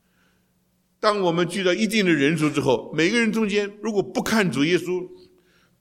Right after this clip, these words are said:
不因着圣经的话语凝聚在一起，看个人的分别，就很容易变成脱队，然后就变成分裂。一有一些外力，很容易就分裂。这个外力的造成有各种的责任，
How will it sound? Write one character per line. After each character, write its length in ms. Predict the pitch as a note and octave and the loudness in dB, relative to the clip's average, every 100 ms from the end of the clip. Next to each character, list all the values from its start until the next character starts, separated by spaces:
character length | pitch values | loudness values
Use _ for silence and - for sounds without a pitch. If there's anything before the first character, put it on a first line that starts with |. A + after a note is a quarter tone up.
| - | -6
不 580 | D4+ C#4 - - - - | 0 0 -2 -10 -20 -4
因 220 | C4 B3 | 0 0
着 100 | A3 | 2
圣 240 | F3+ A#3+ F#3+ | 0 2 0
经 140 | G3 | 0
的 60 | G3+ | -2
话 260 | G3+ G3 | 0 0
语 200 | D#3 C3+ C3+ | 0 -2 -2
凝 220 | D3+ G3+ | 0 0
聚 120 | G3 | 0
在 120 | F#3 | 0
一 100 | E3+ | 0
起， 340 | E3 G#2+ E2+ - | -2 -6 -8 -12
看 220 | - F#3 F3 | -6 -4 0
个 160 | F3+ | 0
人 80 | D#3+ | 0
的 100 | D#3 | -2
分 220 | D3+ D#3+ | -2 0
别， 180 | C3 A2+ - - - _ | 0 -2 -4 -20 -20 _
就 140 | - D#3 | -2 -2
很 340 | - C#3 C3 | 0 -2 0
容 200 | A#2+ B2+ | 0 0
易 340 | D#3+ B2 - - - - _ _ | 0 0 -4 -14 -20 -20 _ _
变 240 | C#3 A2 | -2 -2
成 200 | F#2+ G2 | -4 -8
脱 140 | - A#2+ | -8 -6
队， 340 | A#2+ F#2+ - - - _ | -4 -4 -8 -20 -20 _
然 220 | G2 A#2 | -4 -2
后 160 | C3 B2+ | 0 -2
就 140 | A#2+ | -2
变 180 | A2 G#2 | -2 -2
成 220 | G#2 G2 | -2 -6
分 220 | - A#2+ A#2 | -4 -4 -2
裂。 160 | G2+ | -2
一 160 | - A#3 | -2 0
有 160 | E3+ | 2
一 40 | C#3 | 2
些 140 | C#3+ | 0
外 220 | F3+ F#3 | 2 2
力， 180 | D#3 C3+ - - - | 2 0 -4 -14 -8
很 160 | A2+ | -4
容 100 | G#2+ | 0
易 80 | G#3 | 0
就 120 | F3+ | -2
分 200 | A2 B2+ | -4 -2
裂。 160 | A#2 - - - _ _ | -2 -4 -8 -20 _ _
这 100 | - | -6
个 60 | C#3 | -2
外 160 | F3+ F3+ | 2 2
力 140 | E3 | 2
的 100 | D3+ | -4
造 260 | C3+ F#3 D3+ | 0 2 2
成 320 | B2+ C3 - - | 0 -4 -4 -4
有 120 | B2+ | -4
各 200 | B2 G3 | 2 0
种 160 | C3+ | 2
的 80 | B2 | -2
责 200 | A#2+ A2 | 0 0
任， 200 | D3+ D3 | 0 0